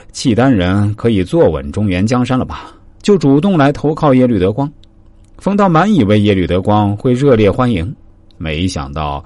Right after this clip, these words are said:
北方彝族不懂中原的人情世故，耶律德光一见冯道就指责他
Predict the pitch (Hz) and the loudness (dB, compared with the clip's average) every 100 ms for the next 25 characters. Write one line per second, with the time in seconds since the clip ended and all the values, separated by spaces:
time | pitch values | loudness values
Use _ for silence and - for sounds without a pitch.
0 | - - - 95 95 98 117 113 92 107 | -16 -8 0 2 2 2 0 0 0 -2
1 | 98 107 131 170 101 92 135 156 131 110 | 0 -2 -2 -2 0 -2 0 0 2 2
2 | 101 90 101 92 90 87 78 80 - - | 2 0 -2 -4 -4 -6 -6 -10 -12 -20
3 | - - - 87 82 76 76 87 87 90 | -20 -20 -8 -2 -2 -2 -4 -2 -2 -2
4 | 156 - 95 101 127 131 - - 185 165 | 0 0 0 -2 -2 -2 -6 -4 0 0
5 | 117 101 131 160 151 | 0 0 0 0 0